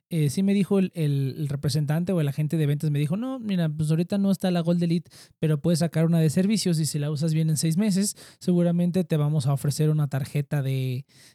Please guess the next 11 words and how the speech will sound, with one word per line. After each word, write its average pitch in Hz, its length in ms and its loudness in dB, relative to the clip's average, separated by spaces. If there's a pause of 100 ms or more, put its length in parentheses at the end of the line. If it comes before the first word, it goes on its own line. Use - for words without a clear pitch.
eh, 143 180 -2
una 156 140 -2
tarjeta 151 340 -4
de 147 80 -2
crédito". 190 260 0
Yo 156 80 2
dije, 151 220 -2
"Ah, 247 160 -6
ok, 269 140 -6 (120)
pues 175 160 -4
vale, 233 340 -4